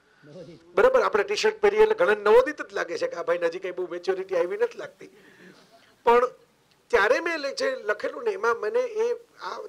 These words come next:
Speaker 2: ડ્યુઆલિટીનો concept મારા મગજમાં હતો કે આવું કોઈ લોકોએ સેલ્ફ હેલ્પ પુસ્તકો બહુ લખ્યા છે, "You can win", ને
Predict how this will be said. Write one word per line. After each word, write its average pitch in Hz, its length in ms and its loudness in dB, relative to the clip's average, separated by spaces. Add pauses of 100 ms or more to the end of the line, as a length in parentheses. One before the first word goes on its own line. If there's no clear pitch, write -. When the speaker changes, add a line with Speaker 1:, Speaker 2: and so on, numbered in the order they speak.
(120)
Speaker 2:
ડ્યુઆલિટીનો 233 640 0
concept - 500 -12
મારા 151 220 -14
મગજમાં 147 340 -20
હતો 190 120 -14
કે - 100 -14
આવું 175 280 -4
કોઈ 277 320 -8
લોકોએ 202 260 4
સેલ્ફ 214 360 0
હેલ્પ 480 100 0
પુસ્તકો - 440 -6
બહુ 220 120 6
લખ્યા 160 340 0
છે, - 340 -18
"You 190 100 -4
can 175 140 0 (100)
win", 175 100 -8
ને 151 360 -18